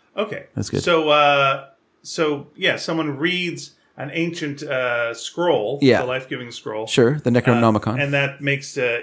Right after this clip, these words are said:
Speaker 1: Imhotep rise,
Speaker 2: Mm.
Speaker 1: sight of which, uh,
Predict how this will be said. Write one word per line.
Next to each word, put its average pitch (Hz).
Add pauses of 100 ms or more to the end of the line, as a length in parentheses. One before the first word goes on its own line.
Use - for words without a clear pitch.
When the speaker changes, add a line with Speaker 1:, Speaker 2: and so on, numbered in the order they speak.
Speaker 1:
Imhotep 139
rise, 123
Speaker 2:
Mm. 110 (100)
Speaker 1:
sight 170
of 143
which, 139
uh, 120